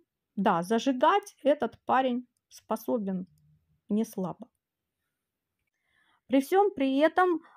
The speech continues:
лошадь дает конфликтность человеку. То есть он будет ссориться.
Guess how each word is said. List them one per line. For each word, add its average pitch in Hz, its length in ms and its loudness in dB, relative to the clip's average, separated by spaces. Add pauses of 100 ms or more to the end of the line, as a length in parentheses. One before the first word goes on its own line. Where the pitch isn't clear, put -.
(100)
лошадь 233 420 0
дает 208 280 -2
конфликтность 190 880 -6 (100)
человеку. 185 580 -8
То 220 120 -4
есть 208 120 -4
он 220 160 2
будет 294 500 -2
ссориться. 180 600 -2